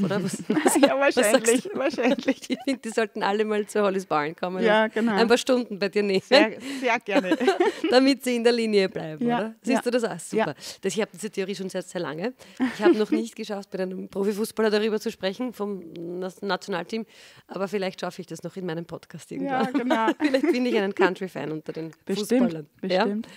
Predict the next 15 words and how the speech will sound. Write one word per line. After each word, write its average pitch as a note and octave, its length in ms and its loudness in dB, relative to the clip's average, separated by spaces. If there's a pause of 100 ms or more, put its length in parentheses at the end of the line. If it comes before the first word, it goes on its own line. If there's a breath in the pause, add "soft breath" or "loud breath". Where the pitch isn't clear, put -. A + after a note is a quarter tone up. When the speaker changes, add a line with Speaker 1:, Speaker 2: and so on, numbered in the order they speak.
(280 loud breath)
Speaker 1:
Und G3 160 -6
dann F3+ 100 0
werde E3+ 180 -2
ich E3 100 -10
ihm F3+ 80 -6
sagen, C#3+ 260 -6
es D3 120 -10
gibt - 200 -16
Holly's C#3+ 240 -6
Barn, B2+ 420 -6 (120)
lernst G3+ 360 0
Speaker 2:
Mhm. G#3+ 60 -6
Speaker 1:
die D3+ 80 -12
Viererkette C#3+ 640 -12
dort. - 400 -8